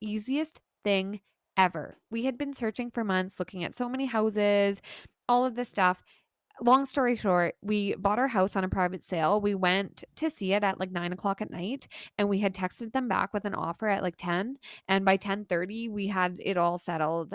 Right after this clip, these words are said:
and there was, like, barely even going back and forth. It was just worked out so easy. We stepped in the house. We're like,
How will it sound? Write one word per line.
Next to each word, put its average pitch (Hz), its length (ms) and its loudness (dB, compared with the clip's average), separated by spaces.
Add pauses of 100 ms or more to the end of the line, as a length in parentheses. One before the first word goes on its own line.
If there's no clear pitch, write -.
and 165 680 -2
there 185 160 2
was, 190 160 0
like, 202 220 -4 (200)
barely 240 280 2
even 254 240 0
going 247 240 4
back 240 220 2
and 240 100 -6
forth. 285 260 4
It - 60 -2
was 202 100 0
just 196 300 -2 (340)
worked 226 380 4 (100)
out 202 240 2 (120)
so 208 340 2
easy. 196 260 -6
We 185 120 -6
stepped 254 300 0
in 262 60 -4
the 277 60 -2
house. 233 320 0
We're 208 80 0
like, 185 140 -4